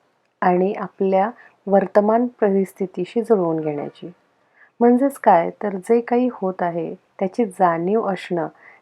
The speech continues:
किंवा त्या बाबतीत आपण सजग असणं, क्षणाक्षणाला ज्या गोष्टी घडतायत याची आपल्याला माहिती असणं.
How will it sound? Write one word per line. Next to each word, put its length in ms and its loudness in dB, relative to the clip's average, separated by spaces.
किंवा 380 6
त्या 120 4
बाबतीत 560 0
आपण 300 0
सजग 420 2
असणं, 440 -2
क्षणाक्षणाला 960 2
ज्या 180 8
गोष्टी 400 2
घडतायत 540 -2
याची 300 0
आपल्याला 420 -2
माहिती 460 -4
असणं. 360 -10